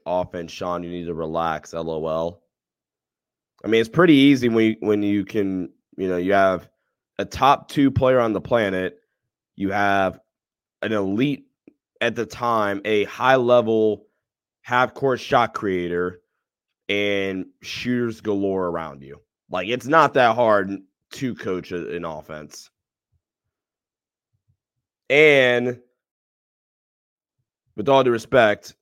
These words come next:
right, that offense equated to one championship, one championship where it could have been more,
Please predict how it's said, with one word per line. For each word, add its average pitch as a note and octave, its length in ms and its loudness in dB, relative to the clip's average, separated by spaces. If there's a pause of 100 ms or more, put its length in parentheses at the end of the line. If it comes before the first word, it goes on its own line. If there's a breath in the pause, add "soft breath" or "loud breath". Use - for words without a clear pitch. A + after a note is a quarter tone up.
(120)
right, A2+ 300 2
that B2+ 160 2
offense B2+ 560 0
equated A#2+ 640 -2
to A2 500 0 (640)
one C#3 420 2
championship, A2 920 -2 (2250)
one C3+ 400 4
championship G#2+ 680 -2
where A2 140 -2
it G#2+ 60 -4
could C#3 140 -8
have C3 60 -4
been C3 100 -2
more, F#2+ 520 -4